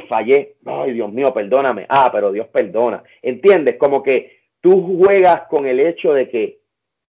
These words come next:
no existe un Dios, o entiendes que existe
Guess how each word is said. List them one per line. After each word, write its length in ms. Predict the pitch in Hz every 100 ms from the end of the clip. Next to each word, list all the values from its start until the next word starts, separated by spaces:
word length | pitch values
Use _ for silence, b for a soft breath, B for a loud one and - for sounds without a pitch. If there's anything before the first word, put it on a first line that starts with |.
| _
no 220 | 113 143
existe 480 | 190 - 214 226 247
un 120 | 220
Dios, 260 | 123 107 - - _ _ _ b b -
o 140 | 139
entiendes 540 | 123 117 143 170 208
que 120 | 214 214
existe 720 | - 214 - - 113 -